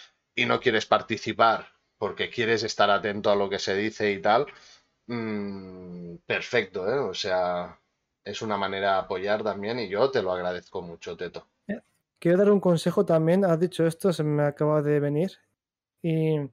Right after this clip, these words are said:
Speaker 2: que cuando estás en directo, para si alguien, por ejemplo, me ha pasado a mí también, a lo mejor
Speaker 1: Ujú.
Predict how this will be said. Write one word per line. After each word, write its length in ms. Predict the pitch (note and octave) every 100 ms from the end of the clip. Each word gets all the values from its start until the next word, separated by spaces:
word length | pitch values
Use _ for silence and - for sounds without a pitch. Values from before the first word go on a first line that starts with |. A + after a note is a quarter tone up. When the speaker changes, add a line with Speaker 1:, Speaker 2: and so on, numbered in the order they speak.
| _ _ _ _ _ _ _ _
Speaker 2:
que 140 | -
cuando 220 | D#3 D#3+ D#3
estás 280 | E3 F3 G#3+
en 520 | G#3 G3+ G3 F#3 E3+
directo, 500 | D#3+ F3+ F3+ F#3 E3+
para 200 | D3+ C#3
si 100 | -
alguien, 160 | D#3 D#3+
por 120 | E3
ejemplo, 380 | C#3+ D#3+ D3+ D3+
me 60 |
ha 40 | C#3
pasado 220 | C#3+ C#3
a 20 |
mí 100 | C#3+
también, 400 | C#3+ C#3+ D3+ D3 F#3+
a 60 |
lo 60 | D3
mejor 320 | C#3 D#3
Speaker 1:
Ujú. 40 | D#3